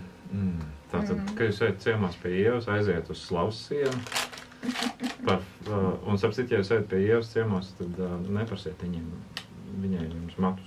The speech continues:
Speaker 1: griezt. Tas būtu, nu, viņa nestrādā mājās. Viņa atpūšās <laughs> mājās un ceprausīši. Starp citu, šis bez cukura ir, ne?
Speaker 2: Jā.
Speaker 1: Kā tas iespējams saldu uztaisīt bez cukura?
Speaker 2: Mm,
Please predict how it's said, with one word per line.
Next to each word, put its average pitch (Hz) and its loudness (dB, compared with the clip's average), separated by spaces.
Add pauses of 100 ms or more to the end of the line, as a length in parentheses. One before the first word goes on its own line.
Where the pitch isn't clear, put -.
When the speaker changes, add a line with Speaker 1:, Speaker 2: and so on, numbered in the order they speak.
Speaker 1:
griezt. - -14
Tas 101 -2
būtu, 85 -2 (840)
nu, 92 2 (120)
viņa 135 4
nestrādā 85 4
mājās. 73 -8 (120)
Viņa 120 0
atpūšās 95 2
<laughs> 131 6
mājās 123 6 (180)
un 98 0
ceprausīši. 82 2 (180)
Starp 117 4
citu, 175 8
šis 175 6 (180)
bez 127 4
cukura - 2
ir, - -8 (140)
ne? 117 2 (280)
Speaker 2:
Jā. 214 -2
Speaker 1:
Kā 180 4
tas 95 -4
iespējams 90 0
saldu 117 4
uztaisīt 87 0
bez 82 -4
cukura? - -8 (1200)
Speaker 2:
Mm, 196 0